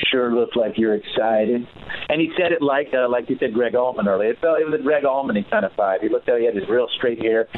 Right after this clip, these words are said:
he had his blue bandana on, white shirt, the real stylish kind of torn up jeans. And, uh, and I'm looking at the picture right now, so that's why I see it. But I, that's what I, I went, "Oh, I remember this." That, that was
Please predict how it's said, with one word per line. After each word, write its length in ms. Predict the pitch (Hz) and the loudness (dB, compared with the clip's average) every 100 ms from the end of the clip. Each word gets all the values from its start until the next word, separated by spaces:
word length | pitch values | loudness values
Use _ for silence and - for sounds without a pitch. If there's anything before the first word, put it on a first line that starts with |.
| - | -6
he 80 | 113 | -2
had 60 | 101 | -2
his 100 | - | 0
blue 360 | 104 117 120 | 0 2 0
bandana 600 | 117 120 113 110 110 113 | 0 0 0 0 2 0
on, 480 | - 107 110 113 110 - | 0 0 0 0 -4 -2
white 280 | 101 113 110 - | 0 0 0 0
shirt, 360 | 113 110 113 - - - - - 120 | 2 2 0 -4 -10 -10 -12 -8 -2
the 120 | 120 | 0
real 400 | 113 151 160 160 - - | 2 2 2 -2 -6 -2
stylish 360 | 139 135 127 - | 0 2 0 0
kind 140 | 123 | -2
of 80 | 110 | -2
torn 260 | - 127 120 | 0 0 0
up 100 | 117 | -2
jeans. 440 | - 107 104 101 113 - - - - - 123 | -2 2 2 2 -2 -10 -18 -18 -18 -8 -2
And, 600 | 120 117 110 110 107 110 | 0 2 2 0 2 2
uh, 180 | 107 113 | 2 2
and 100 | 123 | 0
I'm 80 | |
looking 240 | 139 156 127 | 0 -2 -4
at 60 | |
the 60 | - | -4
picture 260 | 143 107 113 | -4 -2 0
right 200 | 113 110 | 0 2
now, 260 | 120 110 | 0 0
so 60 | 110 | -2
that's 160 | 107 | 0
why 120 | 107 95 | 0 -2
I 80 | |
see 100 | - | -2
it. 60 | 113 | -2
But 80 | 113 | 0
I, 120 | 123 | 0
that's 200 | 127 131 | 0 0
what 120 | 160 | 0
I, 80 | 113 | 0
I 160 | 117 123 | 0 -2
went, 120 | 120 | 0
"Oh, 340 | 123 180 175 | 0 0 2
I 60 | 170 | 2
remember 380 | 143 139 220 165 | 0 0 0 0
this." 200 | 107 - | 0 0
That, 140 | 147 | 2
that 180 | 165 | 2
was 100 | 196 | 0